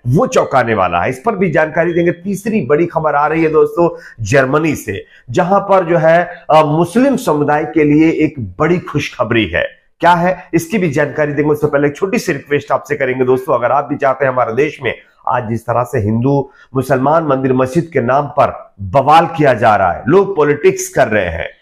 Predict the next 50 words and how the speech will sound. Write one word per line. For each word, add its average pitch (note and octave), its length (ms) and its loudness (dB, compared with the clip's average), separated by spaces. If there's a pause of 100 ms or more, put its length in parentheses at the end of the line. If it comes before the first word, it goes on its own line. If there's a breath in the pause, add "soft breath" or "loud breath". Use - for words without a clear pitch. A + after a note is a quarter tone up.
(140)
इस - 160 -4 (100)
पर A3 120 6
रोक D#3+ 560 2
लगनी B2+ 440 2
चाहिए। C#2 360 -4
अगर C#3+ 260 0
मेरी D3 280 2
इस D#3+ 160 -6
राय B2 180 2
से C3+ 120 -4
आप A2+ 140 -4
सहमत B2+ 380 -2
हैं D3+ 140 -2 (280 loud breath)
तो D3+ 60 0 (140)
comment E3 320 2
section D#3 320 -2
में C#3+ 120 2
अपना A2+ 180 -4
feedback A2 460 -4 (120)
जरूर A#2+ 280 0
दीजिए। F#2 260 -2
इस - 140 -6
video F3 280 2
को D#3 360 -2 (220 loud breath)
ज्यादा D#3 320 2
से F#3 140 -4
ज्यादा B2+ 200 2
like A#2+ 360 0
करिए, D3 240 0
share E3+ 300 0
करिए, D3+ 280 0
channel C3 220 -2
को C3+ 120 -2
subscribe G#2+ 520 -4 (380 loud breath)
जरूर D3 460 2
कर F2+ 120 -2
लीजिए। D#2+ 240 -4
बात D#3 300 0
करते D#3 240 0
हैं D3 140 2
खबर C3 300 0
की। - 360 -10
जैसा E3 280 -2
कि E3+ 180 -2
आप C3 220 0
जानते B2+ 300 -2
हैं B2+ 100 -2
दोस्तों, A#2+ 380 -2 (340 loud breath)
हमारे A#2+ 340 -2
देश C#3+ 280 0